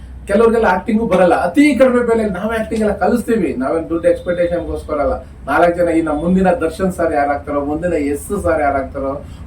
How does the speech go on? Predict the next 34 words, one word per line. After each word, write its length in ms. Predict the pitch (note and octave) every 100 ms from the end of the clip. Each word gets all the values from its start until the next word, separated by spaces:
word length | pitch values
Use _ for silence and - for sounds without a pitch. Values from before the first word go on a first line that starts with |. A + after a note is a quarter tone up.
| -
ಮುಂದಿನ 280 | G#3+ A#3 A#3+
ಕಲಾವಿದ್ರು 540 | - G3 A#3+ B3 G#3
ಯಾರಾಗ್ತಾರೋ 520 | G3 G3 G3 G3 F#3+
ನಮ್ಗೆ 200 | E3+ G3
ಗೊತ್ತಿಲ್ಲ. 480 | G#3 G#3 A3 - -
ನಮ್ 220 | C#3+ F#3+ G#3
ಕೆಲ್ಸ 240 | A3 G#3 B3+ C4 - - - G#3
ಎಲ್ಲರೂ 420 | C3+ G#3+ B3 A#3
ಪುಷ್ 320 | - G#3 -
ಮಾಡೋಣ, 220 | G3+ F#3+ F3+
ಎಲ್ಲರೂ 360 | D3+ E3 G#3+
ಒಳ್ಳೇದಾಗ್ಲಿ 540 | F3+ F3 G#3 F#3+ E3+ E3
ಅನ್ನೋ 140 | D#3+
ಉದ್ದೇಶಕ್ಕೆ 460 | D#3+ F#3+ F#3+ F#3 F3
ನಾನು 220 | D3+ C#3+
ಈ 120 | C3
ಸಂಸ್ಥೆ 380 | - - - F3+
ಸ್ಟಾರ್ಟ್ 300 | D3 C3 C3+
ಮಾಡಿದ್ದೀನಿ. 460 | B2+ A#2+ A#2+ B2+ - - - -
ಎಲ್ಲರಿಗೂ 340 | F#3 A#3+ A3
ಅನುಕೂಲನೂ 400 | G#3 G3+ G#3+ G3+
ಮಾಡ್ಕೊಡ್ತಾ 400 | F3 E3+ F3 E3+
ಇದ್ದೀನಿ. 220 | E3 D#3+
ನಮ್ಮಲ್ಲಿ 300 | D#3+ D#3+ D#3+
ಬಂದವ್ರು 300 | F3+ G#3 A3+
ಏನು 220 | F3+ A3+ A3+
ಗೊತ್ತಿಲ್ಲದೆ 360 | G#3+ A3 G#3+
ಇರೋ 100 | G#3
ಬರ್ತಾರೆ, 320 | F#3 G3 G3
ಪಾಪ 120 | F#3 F#3+
ಹೀರೋ 320 | E3+ A3+ A#3+
ಆಗ್ಬಿಟ್ರು. 440 | A3 F#3+ F#3 F3+
ನನಗೆ 240 | F3 A3+ A#3
ಆಶ್ಚರ್ಯ, 520 | G3 G#3+ F#3+ F3